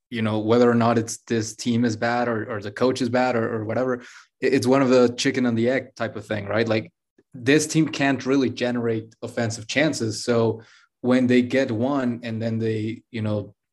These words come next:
quote unquote sit back and defend? Is it because they're actually sitting back and defending, or just because they can't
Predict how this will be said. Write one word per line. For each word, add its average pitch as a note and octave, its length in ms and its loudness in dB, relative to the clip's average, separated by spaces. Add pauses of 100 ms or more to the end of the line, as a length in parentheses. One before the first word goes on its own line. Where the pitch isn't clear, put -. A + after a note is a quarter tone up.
quote C3 140 6
unquote B2+ 260 2
sit B2 280 2
back B2 160 2
and A2 140 -4
defend? C#3 240 -2 (360)
Is C3+ 100 0
it D#3 80 4
because D3+ 160 0
they're C3+ 220 2
actually F3+ 260 0
sitting E3+ 300 -2
back E3+ 160 -2
and E3+ 80 -2
defending, E3 360 -6
or A#2+ 160 -10 (160)
just C3+ 160 -8
because D3 260 2
they C#3+ 140 -2 (140)
can't C3+ 260 -2